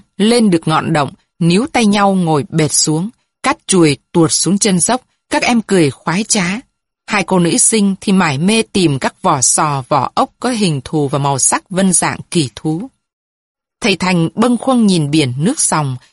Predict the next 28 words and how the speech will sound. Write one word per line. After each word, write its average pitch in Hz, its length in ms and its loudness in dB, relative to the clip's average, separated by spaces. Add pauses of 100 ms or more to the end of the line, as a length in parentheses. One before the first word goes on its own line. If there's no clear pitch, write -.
(200)
bờ 190 220 2
xa 233 300 -2
nắng 226 220 -2
trải 156 300 -2
những 190 160 -4
cồn 151 260 -2
cát 233 280 -4 (120)
nương 208 260 2
sâu 202 360 0 (240)
liền 180 300 2
một 143 160 -2
dải 135 300 -2
chân 214 260 0
trời. 143 360 -4 (600)
Thầy 226 120 -2
cảm 147 280 -2
nhận 156 300 -2 (260)
những 196 240 0 (100)
cánh 226 240 0
buồm 160 320 2
mọc 143 240 -4
thẳng 151 400 -2
trên 247 180 2
nền 151 220 0
biển 147 220 2
xanh 196 380 -2
có 226 140 -2
sức - 200 -2